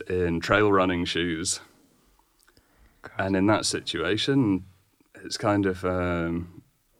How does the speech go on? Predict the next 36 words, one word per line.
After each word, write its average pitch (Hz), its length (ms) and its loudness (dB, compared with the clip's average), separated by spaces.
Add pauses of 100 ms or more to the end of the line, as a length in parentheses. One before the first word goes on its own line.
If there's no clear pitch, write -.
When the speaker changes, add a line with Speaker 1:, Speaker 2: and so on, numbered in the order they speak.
(140)
Speaker 1:
very 95 340 0
delicate 90 640 -2
balance, 104 640 -2 (440)
Speaker 2:
Yeah. 113 120 2
Speaker 1:
because 92 200 -2
obviously 90 760 0
if 85 180 -6
you 87 80 -4
turn 87 340 0
back, - 440 -2 (580)
Speaker 2:
Hmm. 113 260 0 (540)
Speaker 1:
then 87 880 -2 (640)
the 92 140 -4
record 85 560 0
is 78 160 -4
gone, 101 380 -2 (160)
because 90 260 -4
I 92 60 2
was 85 200 -2
going 85 360 -4
for 78 320 -4
the 82 80 -14
fastest - 560 -6
time. 107 340 -4 (120)
Speaker 2:
Hmm. 120 240 4 (920)
Speaker 1:
But 82 200 -4
to - 80 -8
go 90 180 4
forward, 101 640 4
I 87 120 0
knew 92 340 2
that 85 180 -2
it 78 120 0
was 82 180 -6
gonna 87 220 -2
be 85 560 -4